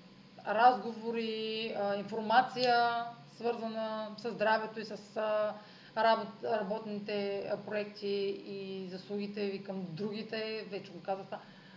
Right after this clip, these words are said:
А, корекции, свързани с, а, а, пр-, подбудени от, а,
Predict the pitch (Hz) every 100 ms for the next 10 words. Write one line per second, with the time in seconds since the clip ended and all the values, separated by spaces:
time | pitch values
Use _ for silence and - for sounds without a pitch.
0 | - 208 196 190 190 185 185 185 - -
1 | - - - - - - - - - 254
2 | 277 - 277 269 254 262 254 247 233 233
3 | - - 214 214 208 202 190 - - -
4 | - - 208 196 190 185 180 180 175 170
5 | 170 - - - - - - - 240 254
6 | - - - - 220 - 247 269 277 262
7 | 233 - 220 202 196 185